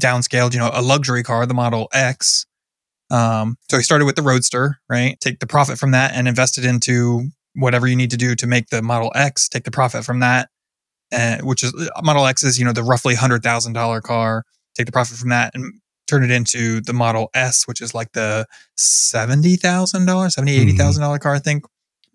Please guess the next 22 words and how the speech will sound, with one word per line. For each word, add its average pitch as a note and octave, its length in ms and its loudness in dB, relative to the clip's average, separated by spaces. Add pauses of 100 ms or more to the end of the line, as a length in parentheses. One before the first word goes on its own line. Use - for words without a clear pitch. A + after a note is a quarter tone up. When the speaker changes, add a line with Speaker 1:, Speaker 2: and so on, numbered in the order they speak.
(240)
Speaker 1:
That's C3 220 -2 (220)
probably A#2+ 200 -2
base A2+ 200 -6
price. - 360 -4 (120)
And C3 160 4
then B2 320 2 (640)
take C3+ 100 -4
the - 60 -8
profit A#2+ 240 0
from B2+ 80 -2
that B2 220 2
and C3 100 -2
move B2+ 120 4
it C3 80 0
down A#2 200 -2
and A#2 80 -2
move A#2+ 120 -2
it A#2+ 60 -4
down, A#2 180 -2
move A3+ 120 -4
it G#3+ 40 -8
down. A#2 220 -2